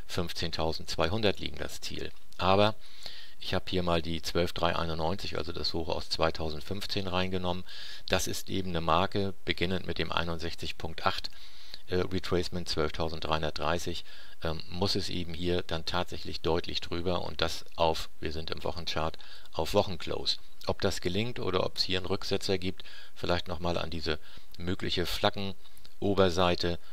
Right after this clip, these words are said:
ähm, auch das müssen wir abwarten. Die Bullen werden möglicherweise der Meinung sein, dass wir es hier mit einem Aufwärtskanal zu tun haben. Der hätte hier zwar,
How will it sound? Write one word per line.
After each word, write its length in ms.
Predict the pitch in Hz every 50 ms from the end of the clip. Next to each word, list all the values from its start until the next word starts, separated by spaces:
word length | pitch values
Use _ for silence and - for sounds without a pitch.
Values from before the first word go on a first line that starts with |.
| - - - - -
ähm, 360 | - 80 80 78 78 78 80 - - - - -
auch 140 | - 87 80
das 340 | - 87 82 - - - - - - - - - - - - - -
müssen 300 | 92 95 - - 95 87
wir 240 | 90 90 85 85 - - - - - -
abwarten. 500 | - - - - - 78 71 69 - - - - - - - - - - - - - - - -
Die 300 | - 85 87 87 - - - - - - - -
Bullen 320 | - 110 117 120 131 131 113
werden 280 | 113 113 110 104 107
möglicherweise 640 | 107 107 104 - 104 95 104 95 90 98 95 90 92
der 100 | 87 92
Meinung 320 | 90 87 87 87 87 82 -
sein, 380 | - 92 85 85 82 85 82 - - - - - - - - - - - - - - - - - - - - - - - - -
dass 200 | - 78 - -
wir 100 | 85 82
es 100 | - -
hier 340 | - 87 85 82 80 80 - - - - - - - - - - - - - - - - - - - - - - - - - - - - - - - - -
mit 180 | 95 87 -
einem 360 | - 82 85 80 78 78 78 76 - - - - - - - - - - - - - - - - - -
Aufwärtskanal 760 | 110 117 - - 113 110 - - - 110 101 101 95 95 -
zu 120 | - -
tun 300 | - - 92 90 87 85
haben. 260 | 85 85 82 85 82
Der 120 | 80 78 76
hätte 180 | 85 82 85
hier 240 | 80 85 101 107 107
zwar, 320 | - - - 92 87 87